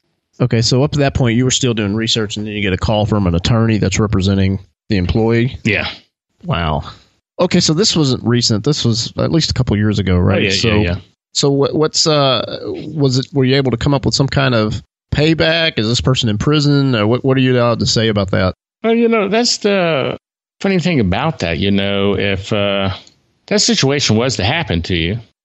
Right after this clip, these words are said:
Speaker 2: and they did go to prison, you wouldn't ever get any of your money back.
Speaker 1: Yeah, that's, that's a good point.
Speaker 2: <laughs> Yeah, I'll tell you a story, uh,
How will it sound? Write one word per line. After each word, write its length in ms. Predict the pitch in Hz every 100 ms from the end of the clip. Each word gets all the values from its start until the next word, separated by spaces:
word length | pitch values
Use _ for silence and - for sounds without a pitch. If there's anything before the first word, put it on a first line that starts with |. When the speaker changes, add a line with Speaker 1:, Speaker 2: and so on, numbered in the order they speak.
| _ -
Speaker 2:
and 480 | 117 117 113 110
they 200 | 107 113
did 220 | 113 185 190
go 100 | 95
to 60 |
prison, 380 | 92 104 98 143 -
you 80 |
wouldn't 200 | 120 113 113
ever 140 | 143
get 160 | 101 95
any 200 | 143 101
of 60 |
your 80 | 82
money 180 | 82 82
back. 260 | 78 85 - _ _ _ _ _ -
Speaker 1:
Yeah, 260 | 98 98 98
that's, 380 | 98 - - -
that's 180 | -
a 40 | 156
good 80 | 131
point. 160 | 107
Speaker 2:
<laughs> 20 | 226
Yeah, 120 | 247
I'll 80 | 240
tell 140 | 254
you 60 | 160
a 40 |
story, 480 | - 175 175 143 127
uh, 520 | 127 113 104 107